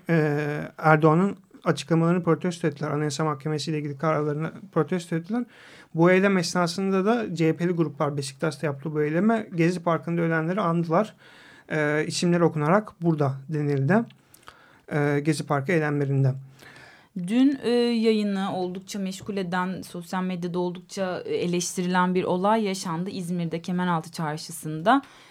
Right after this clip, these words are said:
Speaker 2: e, bir esnaf Suriyeli bir çocuğu alıp, e, yere çarpıyor tabiri caizse. E, çok şiddetli bir şekilde arkasından koşturarak çocuğu tutuyor ve sonrasında da diğer esnafın, e, ona olan tepkisi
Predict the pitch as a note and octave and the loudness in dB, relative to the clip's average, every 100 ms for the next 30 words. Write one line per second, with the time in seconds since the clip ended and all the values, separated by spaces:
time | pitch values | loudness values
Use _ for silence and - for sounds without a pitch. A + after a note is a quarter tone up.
0 | - F#3 F#3 F3+ F3 - F#3 F#3 - G3 | -10 -6 -2 -2 -4 -4 -4 -4 -2 2
1 | A#3+ - - - - - - G#3+ G3+ G3 | 2 0 -16 -20 -20 -10 0 2 4 2
2 | F#3 F3 F#3+ E3+ - G3+ E3+ F3+ F#3+ C4 | 2 0 -2 -2 -4 -4 -2 0 2 0
3 | C#4+ - - G3 G3+ A3 - F#3+ F#3+ F#3+ | -2 -12 -4 -2 -2 -4 -4 0 0 0
4 | F#3+ F#3+ F#3+ F#3+ F3+ E3 E3 E3+ E3+ D#3+ | 2 2 2 0 0 0 -2 -2 -2 -2
5 | E3 E3+ E3+ E3 E3+ - A#3 - - - | -2 0 2 0 -4 -6 -6 -6 -20 -20
6 | - - F3 F3+ F3 E3+ E3+ E3 - _ | -20 -8 -2 0 0 -2 -2 -4 -8 _
7 | _ _ - F#3+ F3 - - - - - | _ _ -10 -10 -10 -20 -20 -20 -16 -12
8 | E3+ E3+ E3+ D#3+ E3 - E3 - D#3 E3+ | -4 -2 -2 -4 -4 -4 -6 -6 -8 -2
9 | B3 C4 - E3+ E3+ - D#3+ E3 E3+ - | 0 0 0 0 0 -6 -6 -4 -6 -4
10 | C#3 F#3 - E3+ D#3+ D3+ - D#3+ E3 C4 | -4 -4 -6 -8 -8 -14 -14 -8 -2 -2
11 | C4+ - - F#3+ A#3 G#3+ F#3+ F#3+ F#3 F3+ | -4 -12 -8 0 2 2 0 -2 -4 -2
12 | G3 G#3+ G3 F#3 E3 E3 F3 E3+ A#3 A3+ | -2 0 0 2 0 -2 -6 -4 -2 -2
13 | F3 F#3 - F#3 F3 E3+ E3 F3 F#3+ E3+ | -2 -4 -4 -2 -2 -2 -2 -2 -4 -8
14 | - E3+ A3 B3 | -10 -8 -2 -2